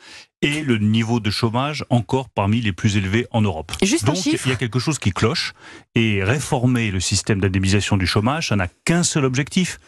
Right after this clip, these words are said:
Speaker 1: le plein emploi.
Speaker 2: Aujourd'hui, les contributions des cadres financent, euh, trente pour cent de l'assurance chômage, alors qu'ils ne touchent que dix-huit pour cent du total des allocations versées.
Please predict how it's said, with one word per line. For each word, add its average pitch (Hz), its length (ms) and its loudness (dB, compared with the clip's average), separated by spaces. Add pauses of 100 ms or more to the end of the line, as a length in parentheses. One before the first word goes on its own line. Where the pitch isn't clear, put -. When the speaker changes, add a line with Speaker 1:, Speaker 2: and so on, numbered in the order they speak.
(180)
Speaker 1:
le 104 160 2
plein 104 180 0
emploi. 85 320 -6 (160)
Speaker 2:
Aujourd'hui, 214 400 2
les 196 80 2
contributions 262 800 0
des 170 100 4
cadres 147 400 0
financent, 226 540 0
euh, 170 120 2
trente 349 280 2
pour 254 160 -4
cent 214 220 0
de 175 60 0
l'assurance 165 400 0
chômage, 180 440 0
alors 165 180 0
qu'ils 175 160 0
ne 170 80 0
touchent 240 220 0
que - 100 2
dix-huit 247 640 2
pour 202 220 0
cent 190 320 0
du 175 160 2
total 175 420 0
des 160 180 2
allocations 165 440 0
versées. 170 340 0